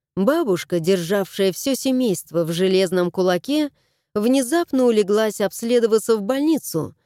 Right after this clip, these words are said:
сразу после Нового года. Родители выдохнули с облегчением. Жаль, обследование быстро закончилось.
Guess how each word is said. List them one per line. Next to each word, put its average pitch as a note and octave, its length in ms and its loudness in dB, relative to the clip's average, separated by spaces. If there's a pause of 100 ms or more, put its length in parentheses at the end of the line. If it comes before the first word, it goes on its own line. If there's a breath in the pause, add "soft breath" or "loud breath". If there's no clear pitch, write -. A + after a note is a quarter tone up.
(200)
сразу G#3+ 500 0
после G#3 400 0
Нового G3+ 520 2
года. D#3+ 500 -4 (640)
Родители A#3 760 2
выдохнули B3+ 640 0
с - 140 -4
облегчением. G3 960 -2 (200)
Жаль, G3+ 460 0
обследование F#3 800 0
быстро A3 400 0
закончилось. G3+ 920 -4